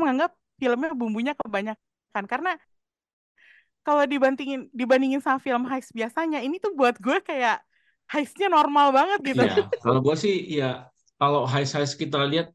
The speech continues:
Speaker 2: apalagi saudaranya kan pernah bikin Italian Job ya, itu kan
Speaker 1: Iya.
Speaker 2: ya another heist movie juga.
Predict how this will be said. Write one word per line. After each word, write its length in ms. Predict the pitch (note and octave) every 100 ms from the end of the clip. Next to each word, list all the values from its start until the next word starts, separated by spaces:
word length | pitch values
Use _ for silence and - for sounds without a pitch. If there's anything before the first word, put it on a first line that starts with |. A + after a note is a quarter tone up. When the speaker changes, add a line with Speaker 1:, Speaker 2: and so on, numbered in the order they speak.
| -
Speaker 2:
apalagi 540 | B2 C3+ B2+ - D3 F3+ E3+ F3 _ _ _ _ -
saudaranya 380 | - C3+ B2+ C3+ D#3+
kan 80 | E3+
pernah 180 | D#3 D3+ C3+
bikin 220 | C3 C#3 C#3
Italian 340 | C3+ C#3 C#3 B2+ A2
Job 140 | C#3 C3 G#2+
ya, 40 | - - _
itu 120 | _ C3+ C#3+
kan 100 | C#3 C3 C#3
Speaker 1:
Iya. 340 | A#3 A3 E3 - _ _ C3
Speaker 2:
ya 60 | C3 B2
another 360 | B2+ A#2+ A#2+ A#2+ A2 - -
heist 260 | B2 A#2 - B2+
movie 260 | A#2 - A2+ A2+
juga. 220 | G#2+